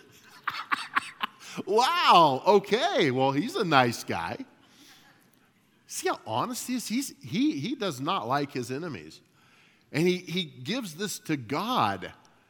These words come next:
You know, and I, I don't understand. He's just, he's just venting. He's not praying, "Bless my enemies." <laughs> He's saying, "Knock their teeth out with a club." I remember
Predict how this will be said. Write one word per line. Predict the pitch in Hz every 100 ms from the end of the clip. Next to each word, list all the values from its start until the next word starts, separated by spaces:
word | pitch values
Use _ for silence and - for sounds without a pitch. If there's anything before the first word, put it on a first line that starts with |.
| _ _ _ _ _ -
You | 127
know, | 160 151
and | 165
I, | 185 160
I | 190
don't | 208 202
understand. | 190 147 - 175 147
He's | 135
just, | 147 143 -
he's | 151 143
just | 151 -
venting. | 113 107 160 175 127 113 117 - _ _ _ _ _ _ 131
He's | 127
not | 160 170 165
praying, | - 151 160 139 123
"Bless | 107 113 151 - 135
my | 120 107
enemies." | 110 107 104 123 123 -
<laughs> |
He's | - -
saying, | - 120 113 - - -
"Knock | 135 175 -
their | 131
teeth | - 151 147
out | 139 120
with | 107
a | 98
club." | - 127 95 82 _ _ _ _ - - - - _ _ -
I | 131
remember | 165 175 156 156 110 107